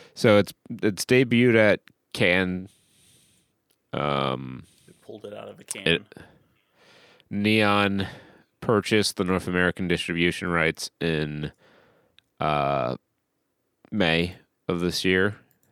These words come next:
Speaker 1: Uh, it's set for a limited theatrical run in October.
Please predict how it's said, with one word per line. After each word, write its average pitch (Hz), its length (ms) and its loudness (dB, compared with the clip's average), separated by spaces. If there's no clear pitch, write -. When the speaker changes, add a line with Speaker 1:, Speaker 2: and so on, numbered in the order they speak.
Speaker 1:
Uh, 71 500 -2
it's - 280 -6
set - 200 -2
for 85 180 -2
a 78 60 -2
limited 80 320 0
theatrical 78 540 -2
run 71 580 -4
in 110 120 2
October. 117 840 2